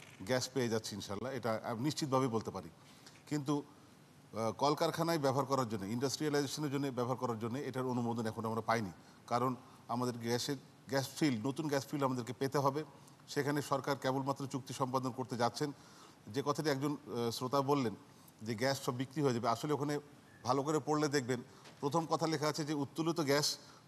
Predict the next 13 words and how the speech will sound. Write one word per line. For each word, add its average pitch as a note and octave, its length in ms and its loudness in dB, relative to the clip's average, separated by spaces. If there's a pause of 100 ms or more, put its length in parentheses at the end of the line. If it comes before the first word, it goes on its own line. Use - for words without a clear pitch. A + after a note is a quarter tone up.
বাংলাদেশ C#3+ 400 4
সরকার D3 340 2
ক্রয় C3 280 2
করবে G2+ 300 -2 (340)
তার B2 100 0
নিজের C3+ 220 2 (380)
দেশের C#3+ 240 2
প্রয়োজনে। A2 380 0 (440)
যদি D3 200 0
ক্রয় D#3+ 320 2
করতে D#3+ 320 -2
না C#3+ 200 6
পারে, B2 300 4